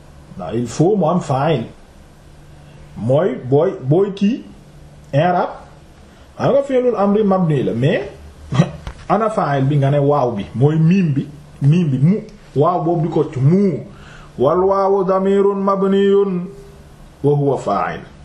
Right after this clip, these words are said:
Man, ismu ishaara,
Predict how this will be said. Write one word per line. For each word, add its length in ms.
Man, 440
ismu 360
ishaara, 560